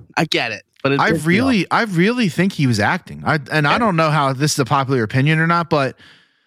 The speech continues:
Speaker 2: I, when he got tackled, and I think it was, like, Edwards that tackled him that one
Speaker 1: What?
Speaker 2: time on that scramble,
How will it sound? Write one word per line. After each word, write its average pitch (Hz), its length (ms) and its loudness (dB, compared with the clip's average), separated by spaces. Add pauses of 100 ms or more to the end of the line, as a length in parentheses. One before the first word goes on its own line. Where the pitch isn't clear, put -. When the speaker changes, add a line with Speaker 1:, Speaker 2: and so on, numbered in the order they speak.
(160)
Speaker 2:
I, 175 160 2
when 175 180 2
he 220 140 4
got 285 240 0
tackled, 107 600 -4 (680)
and 135 200 4
I 147 60 2
think 190 140 2
it 139 60 -2
was, 131 160 0
like, 117 340 -2
Edwards 104 420 0
that 90 120 -4
tackled 98 380 -2
him 85 140 -4
that 87 160 -4
one - 160 0
Speaker 1:
What? 156 60 0
Speaker 2:
time 92 180 0
on 90 80 -2
that 87 140 0
scramble, 104 720 0